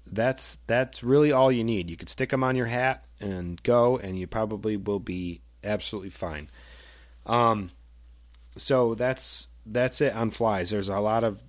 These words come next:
different flies out there. You can make your own choice on that. Nets are, you know, there's a lot of questions about nets. Um, we make, um, we make rods, or we make a, a, a,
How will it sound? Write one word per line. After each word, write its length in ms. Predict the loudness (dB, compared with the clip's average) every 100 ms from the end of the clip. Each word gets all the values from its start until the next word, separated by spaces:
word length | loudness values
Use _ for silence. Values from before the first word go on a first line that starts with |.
| -4
different 300 | -2 -2 0
flies 300 | 2 2 2
out 140 | -2
there. 160 | 0 0
You 120 | -2
can 140 | -4
make 240 | -6 -6 -4
your 100 | -4
own 120 | -4
choice 320 | -6 -6 -6
on 140 | -8 -10
that. 160 | -12 -18 -8
Nets 800 | -2 2 2 0 -4 -2 -4 -6 -12 0
are, 400 | 4 4 4 0 -8
you 100 | -2
know, 200 | 2 2
there's 160 | 2 2
a 60 | 2
lot 180 | 4
of 120 | 2 -2 -20 -20 -2
questions 400 | 0 0 -4 -2
about 240 | 0 0
nets. 440 | 0 -2 -2 -8 -10 -20 -20 -20 -20 -20 -20 -2
Um, 400 | 2 2 0 -4 -2
we 180 | 2 4
make, 540 | 4 4 0 -14 -2
um, 460 | 2 4 4 0 -6 -18 -20 -20 -12
we 160 | -2 0
make 260 | 2 0 0
rods, 800 | 2 4 2 0 -4 -6 -6 -4
or 140 | 2 4
we 100 | 4
make 280 | 2 0 0
a, 360 | 2 2 0 -6 -8
a, 40 | -2
a, 560 | 0 -2 -4 -6 -6